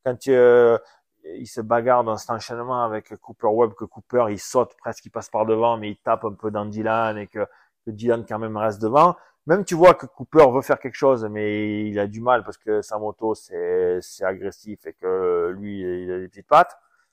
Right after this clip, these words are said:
Euh, c'est quand même compliqué dans la boue. Euh, tu, quand tu vois, euh,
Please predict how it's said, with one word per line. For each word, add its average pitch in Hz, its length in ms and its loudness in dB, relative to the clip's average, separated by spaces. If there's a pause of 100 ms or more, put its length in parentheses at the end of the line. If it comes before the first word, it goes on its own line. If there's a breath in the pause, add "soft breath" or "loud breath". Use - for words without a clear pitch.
(200)
Euh, 95 100 -16
c'est - 140 -20
quand 101 100 -12
même 95 100 -8
compliqué 101 380 -14
dans 98 80 -6
la 95 120 -4
boue. 156 300 -4 (540)
Euh, 101 500 -2 (140)
tu, - 140 -20 (520)
quand 139 160 0
tu - 140 -8
vois, 135 640 8
euh, 120 140 -2